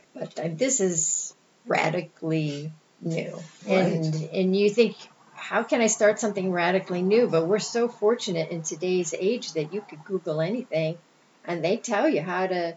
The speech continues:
Speaker 1: start it.
Speaker 2: My daughter right now is, for the first time in her life,
Speaker 1: Right.
Speaker 2: a homeowner. And she is doing work in her house, around the outside of the house, to the yard. She's doing stuff she's never done before. And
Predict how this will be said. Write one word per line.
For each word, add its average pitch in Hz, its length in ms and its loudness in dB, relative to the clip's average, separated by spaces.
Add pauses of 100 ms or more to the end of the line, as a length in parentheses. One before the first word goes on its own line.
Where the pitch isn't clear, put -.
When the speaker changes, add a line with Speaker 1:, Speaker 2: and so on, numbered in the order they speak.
Speaker 1:
start 226 320 0
it. 160 220 0
Speaker 2:
My 160 180 10
daughter 202 340 8
right 190 240 8
now 180 320 6
is, 143 360 6
for - 120 0
the 131 80 0
first 196 280 6
time 190 180 8
in 175 60 6
her 165 100 6
life, 135 180 4
Speaker 1:
Right. 285 200 2
Speaker 2:
a - 20 6
homeowner. 131 720 8 (400)
And 135 180 2
she 185 240 4 (120)
is 175 340 4
doing 208 480 4 (160)
work 160 420 6
in 160 140 8
her 202 260 2
house, 165 680 2 (320)
around 127 380 6
the 165 140 8
outside 208 400 6
of 196 80 2
the 185 100 8
house, 147 440 4
to - 100 -4
the 202 100 -2
yard. 156 440 6 (280)
She's 226 220 0
doing 220 340 10
stuff - 260 2
she's 170 160 0
never 170 200 6
done 185 280 8
before. 135 600 6
And 147 300 2